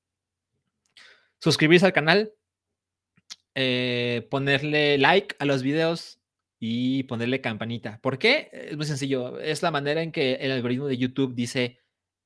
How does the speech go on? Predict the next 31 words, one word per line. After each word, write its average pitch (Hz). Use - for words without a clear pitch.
"Ah, 160
no 165
mames, 165
la -
gente 156
tiene 165
interés 127
en 143
este 127
producto", 107
¿no? 143
Entonces, 123
lo -
empieza 147
a 135
recomendar 120
más, 160
le 127
aparece 113
más 110
gente, 139
hay 117
gente 117
que 104
no 104
me 110
conoce, 113
que 107
a -
lo 95
mejor 107